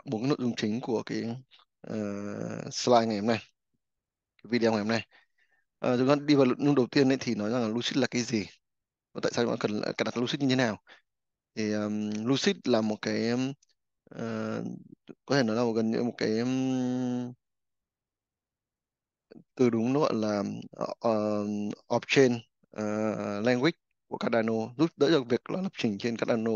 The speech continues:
dễ dàng hơn rất nhiều. Đấy, build on Cardano, ờ, build on Cardano the easy way.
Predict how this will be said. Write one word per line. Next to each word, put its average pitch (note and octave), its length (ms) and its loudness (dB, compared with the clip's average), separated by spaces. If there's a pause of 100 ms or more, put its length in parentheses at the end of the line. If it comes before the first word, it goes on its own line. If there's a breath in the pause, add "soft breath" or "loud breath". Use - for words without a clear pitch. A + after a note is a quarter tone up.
(120)
dễ B2 100 4
dàng B2+ 160 2
hơn A2+ 120 0
rất C#3 100 2
nhiều. B2+ 220 2 (680 soft breath)
Đấy, G2+ 100 -20 (280)
build A#2+ 160 4
on A2 140 2
Cardano, A#2+ 380 2
ờ, A2+ 120 0
build A#2+ 180 2
on A2+ 100 0
Cardano A#2+ 260 -2 (320)
the A#2 60 4 (200)
easy A2+ 220 -6
way. G#2+ 160 0